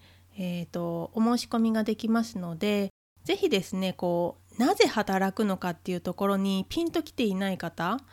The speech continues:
は、ぜひ、あの、お申し込みしていただいて、あの、私とこう、対話ですね、会話をさせていただいた中で、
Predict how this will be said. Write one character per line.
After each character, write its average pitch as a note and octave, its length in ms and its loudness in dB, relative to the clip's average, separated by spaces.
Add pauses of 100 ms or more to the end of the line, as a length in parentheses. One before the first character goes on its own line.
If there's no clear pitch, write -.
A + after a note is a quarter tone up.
(240)
は、 C4 240 4
ぜ D4 120 2
ひ、 D4 220 0
あ G3+ 100 -2
の、 F#3 160 -2
お G3 200 2
申 G#3+ 60 -6
し - 40 -20
込 A#3+ 100 0
み A#3 140 4
し - 80 -8
て B3 100 -2
い A#3 60 -2
た A#3 100 -4
だ A#3+ 180 2
い A#3 80 0
て、 C#4+ 500 2 (420)
あ G#3+ 120 0
の、 G3 280 0
私 A3+ 320 2
と A3+ 160 0
こ G3+ 420 4
う、 - 140 -20
対 A3+ 240 2
話 A3 120 2
で A3 100 2
す - 140 -8
ね、 G3+ 240 -4
会 A3 240 -4
話 A3 320 4
を A3 100 -6
さ A3 160 -4
せ A#3+ 140 -2
て B3+ 140 0
い B3+ 60 -2
た C#4 120 0
だ C#4+ 160 2
い D4 100 2
た D#4 160 -2
中 D#4+ 300 2
で、 F#4 260 2